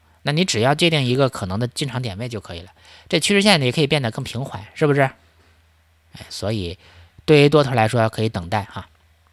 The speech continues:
好，我们看一下亚马逊。亚马逊的周线图呢，也有一种走了一波再回撤的感觉。那如果像少普那样的图都能突破回踩再止跌，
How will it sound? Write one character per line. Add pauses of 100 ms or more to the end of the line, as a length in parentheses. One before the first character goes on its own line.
(640)
好， (240)
我
们
看
一
下
亚
马
逊。 (2500)
亚
马
逊
的
周
线
图
呢，
也
有
一
种 (380)
走
了
一
波 (140)
再
回
撤
的
感
觉。 (300)
那
如
果
像
少
普
那
样
的
图
都
能
突
破
回
踩
再
止
跌，